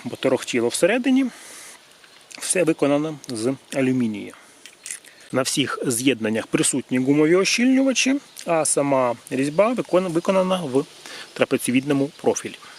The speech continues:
Наступна секція руків'я. Наступна секція руків'я, в якій встановлено ось таке, таке жало, такий спис маленький. Для чого його можна використовувати? Для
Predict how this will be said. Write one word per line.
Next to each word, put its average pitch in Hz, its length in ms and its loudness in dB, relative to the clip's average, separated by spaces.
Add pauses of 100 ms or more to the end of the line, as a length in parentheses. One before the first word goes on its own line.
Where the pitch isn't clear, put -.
(2000)
Наступна 151 540 0 (100)
секція 117 600 -2 (100)
руків'я. 131 520 -2 (2250)
Наступна 151 480 2
секція 170 480 2
руків'я, 277 420 4
в - 260 -6
якій 151 220 2
встановлено 165 720 2
ось 165 220 4
таке, 151 500 0 (280)
таке 139 260 0
жало, 143 320 4
такий - 280 0
спис - 380 -2
маленький. 98 540 -2 (1400)
Для 156 80 6
чого 170 220 6
його 143 160 4
можна 127 280 4
використовувати? 120 800 0
Для 113 320 2